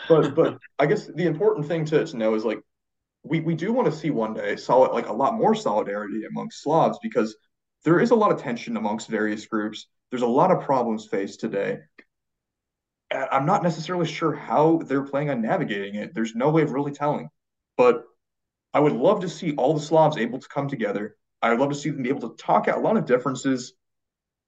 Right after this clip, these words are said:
Speaker 2: and really kinda go forward, because it's pretty important that, uh, that most of us Slavs stick together and try to get our voices out there. It's really important that, that, that, that they're able to preserve their own culture, 'cause in a lot of other places,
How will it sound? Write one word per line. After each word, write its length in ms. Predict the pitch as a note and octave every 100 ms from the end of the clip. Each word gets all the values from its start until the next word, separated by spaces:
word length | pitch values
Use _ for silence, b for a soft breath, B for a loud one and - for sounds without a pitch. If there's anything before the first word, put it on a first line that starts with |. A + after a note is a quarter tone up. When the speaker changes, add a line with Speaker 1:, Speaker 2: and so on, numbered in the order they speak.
| -
Speaker 2:
and 180 | C3 C3
really 180 | F#3+ A3
kinda 260 | G#3+ F3+
go 260 | B2 C3+ C#3+
forward, 360 | D#3 G3 D3
because 480 | A2 - A2 G#2+ - _ _ _ _
it's 120 | - C#3+
pretty 180 | -
important 320 | B3 D#3 F#3 C#3+
that, 240 | A#2 A#2
uh, 240 | A#2+ -
that 180 | A#2 G#2+
most 260 | A#2 C3 D3+
of 60 |
us 140 | D3 -
Slavs 480 | B2+ F3+ - - -
stick 240 | D#3+ D3+
together 380 | D#3+ A2+ A2 A#2+
and 120 | A2+
try 260 | - B2 C3+
to 60 |
get 200 | C#3 C#3
our 140 | A2+ A2
voices 360 | G#2+ A#2 A#2
out 280 | - A#2 D#3
there. 260 | A2 F2 - _ _ _ _ _ _ _ _ -
It's 160 | C3
really 140 | F3 F3
important 400 | D#3 F3+ E3 D#3+
that, 120 | D#3
that, 180 | C#3+ D3
that, 80 | -
that 160 | D#3+
they're 140 | D#3 C#3+
able 280 | D3 D3 D3+
to 100 | D#3+
preserve 440 | D3+ A#2 A#2 D3+
their 140 | D3 D3
own 80 |
culture, 340 | C3 D#3+ - -
'cause 340 | A#2+ G#2+ - A#2+
in 80 |
a 60 | A#2+
lot 160 | B2+ D3+
of 80 |
other 140 | D#3+ D3+
places, 500 | D3+ G#3 A2+ A2